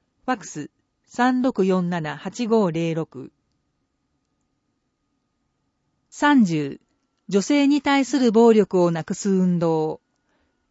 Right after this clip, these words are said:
ディーブイ根絶パネル展など、十一月十二日日曜から二十五日土曜。暴力はその対象の性別にかかわらず、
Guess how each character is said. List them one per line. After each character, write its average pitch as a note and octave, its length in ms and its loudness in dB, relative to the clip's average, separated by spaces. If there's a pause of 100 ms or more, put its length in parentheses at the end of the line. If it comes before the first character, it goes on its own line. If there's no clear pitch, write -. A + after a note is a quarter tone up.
デ G#3 100 2
ィ C#4+ 120 6
ー - 20 2
ブ C#4+ 140 2
イ G#3+ 80 0
根 A#3 240 2
絶 A#3 240 -2
パ A#3 140 0
ネ A3+ 100 2
ル A3 100 0
展 F3+ 220 -4
な D#3 140 -6
ど、 B2+ 200 -6 (720)
十 B3+ 240 4
一 C4+ 220 2
月 B3+ 240 0
十 A#3+ 240 2
二 A3+ 120 6
日 G#3 300 -2
日 F#3+ 300 -4
曜 G3+ 160 0
か D3+ 160 -8
ら C#3+ 160 -6 (200)
二 B3+ 140 4
十 B3+ 220 2
五 F#3+ 120 0
日 E3 280 -4
土 D3+ 120 0
曜。 D3 320 -4 (1200)
暴 C#4 220 2
力 G3+ 280 0
は D3+ 200 -2
そ - 180 -2
の B3+ 140 4
対 B3 240 0
象 A#3 200 0
の A3+ 120 2
性 A3+ 240 0
別 G#3+ 200 -2
に G3+ 120 -2
か F#3+ 120 -8
か F#3+ 120 -4
わ F#3 100 -2
ら F3+ 140 -4
ず、 D3 240 -10